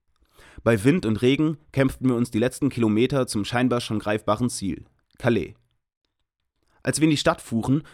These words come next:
beobachteten wir PolizistInnen der C R S, die mit Schlagstöcken Gebüsche am Straßenrand nach versteckten Zelten durchkämmten. Die berüchtigte Polizeieinheit C R S, die mit den Hundertschaften in Deutschland vergleichbar ist,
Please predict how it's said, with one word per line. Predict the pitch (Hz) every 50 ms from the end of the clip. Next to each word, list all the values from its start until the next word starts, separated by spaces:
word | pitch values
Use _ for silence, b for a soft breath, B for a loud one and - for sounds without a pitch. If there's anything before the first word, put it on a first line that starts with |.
| B B B
beobachteten | - 104 131 156 180 170 139 - 156 139 - 131
wir | 131 123
PolizistInnen | - 120 117 113 - - 170 170 - - 120 123 120 127 123
der | 110 113 107 107 104 101
C | - - 131 123
R | 117 113 101
S, | 120 143 - - -
die | 107 104
mit | 104 101 -
Schlagstöcken | - 117 117 139 - - - - 120 - - 127 127 127 123 110
Gebüsche | 113 101 101 147 156 - 127
am | 110 110
Straßenrand | - - 120 120 127 - 131 117 117 131 127 -
nach | 131 -
versteckten | - 123 - 139 - _ - 156
Zelten | - - 117 104 - 104 101
durchkämmten. | 85 85 - - 104 98 - - 90 85 - _ _ _ _ B B B B B B B B -
Die | 120 120 117
berüchtigte | 104 92 113 131 170 - - 113 - -
Polizeieinheit | 92 113 107 98 - 127 139 143 131 127 120 127 127 - B B B B B
C | - - 139 135
R | 127 110 80
S, | 104 135 139 - -
die | - 107 107 104 104 104
mit | 107 110 104 -
den | 107 104 104 104
Hundertschaften | 127 160 147 127 - - 117 - - 117
in | 110 101
Deutschland | 107 127 139 - 131 113 -
vergleichbar | 117 101 110 110 113 110 - 113 98
ist, | 120 143 - -